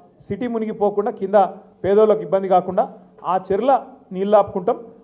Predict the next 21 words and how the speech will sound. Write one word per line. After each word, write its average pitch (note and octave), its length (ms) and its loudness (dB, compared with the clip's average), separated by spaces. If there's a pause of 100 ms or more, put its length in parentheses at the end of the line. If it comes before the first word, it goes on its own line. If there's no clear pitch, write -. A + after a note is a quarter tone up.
(100)
ఒక్కొక్క G#3+ 360 0
గేట్, G#3 140 2
ఒక్కొక్క G3+ 280 -2
గేట్ F#3 240 -2
ఎత్తి F#3 400 -8 (180)
కిందికి G#3+ 240 -10
మెల్లమెల్లగా G3+ 600 -2
ఎత్తిమినాన్గా G3 720 -4 (200)
కిందికి G#3 220 -10
నీళ్ళు F#3 180 -4
ఇడిచిపెడతాం. - 440 -8 (300)
ఎవడైనా A3+ 300 2
చేసేది G#3 300 -4
కదే. D3 220 -4 (560)
అది D#3+ 140 0
అయినా G3+ 160 0
ప్రభుత్వాలు G#3+ 500 0
కూడా A3 120 -4
చేయి, F#3+ 280 0
అధికారులు F3 440 -2
చేయాలి. C#3+ 240 -4